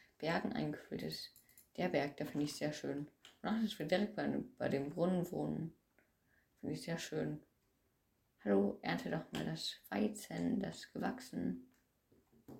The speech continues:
Boah, mein Schirm ist schon ein bisschen kratzig, aber ich nehme jetzt halt auch schon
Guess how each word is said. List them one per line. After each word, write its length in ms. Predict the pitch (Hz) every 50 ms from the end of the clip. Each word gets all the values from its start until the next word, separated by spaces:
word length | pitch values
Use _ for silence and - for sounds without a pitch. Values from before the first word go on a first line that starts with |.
| - - - -
Boah, 120 | 151 147
mein 160 | 143 143 147
Schirm 200 | - - 165 160
ist 100 | 156 156
schon 140 | - 151 147
ein 40 | -
bisschen 340 | - 170 165 - - 156 156
kratzig, 640 | - - 165 156 - - - - 180 175 - - - - - - - - - - - - - - - -
aber 540 | - - 160 156 147 147 143 147 151 - - _ _ -
ich 300 | - - - - - -
nehme 180 | 156 156 160 156
jetzt 200 | 156 156 - -
halt 160 | 151 143 143
auch 180 | 147 151 151 - - -
schon 260 | - 151 147 147 151